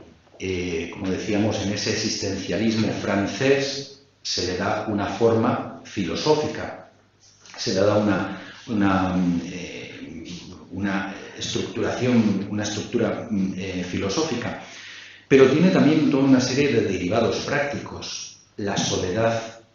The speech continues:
en que s-, viven inmersas tantas personas, el sentimiento de soledad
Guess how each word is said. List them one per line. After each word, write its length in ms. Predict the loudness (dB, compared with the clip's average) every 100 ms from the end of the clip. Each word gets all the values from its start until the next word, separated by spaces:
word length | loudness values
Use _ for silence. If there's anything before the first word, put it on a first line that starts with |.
| _
en 200 | -8 -6
que 160 | -6 -6
s-, 280 | -6 -6 -2
viven 300 | 0 0 -2
inmersas 460 | -2 -2 -4 -4
tantas 320 | -6 -6 -6
personas, 640 | -8 -10 -4 -2 -2 -4 -6
el 120 | -4
sentimiento 880 | -2 -2 -2 0 4 4 4 0 -2
de 80 |
soledad 460 | -4 -4 -6 -4 -4